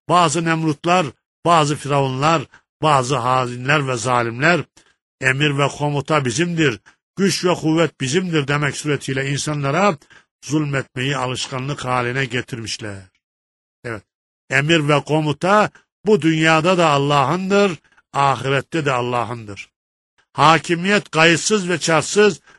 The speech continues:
bu dünyada da Allah'ındır, öbür tarafta da Allah'ındır.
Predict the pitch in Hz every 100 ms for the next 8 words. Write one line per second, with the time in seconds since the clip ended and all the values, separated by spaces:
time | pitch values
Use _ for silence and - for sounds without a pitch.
0 | _ 220 190 165 156 156 170 180 143 139
1 | 147 135 165 185 190 139 139 147 147 139
2 | 156 151 123 120 107 110 101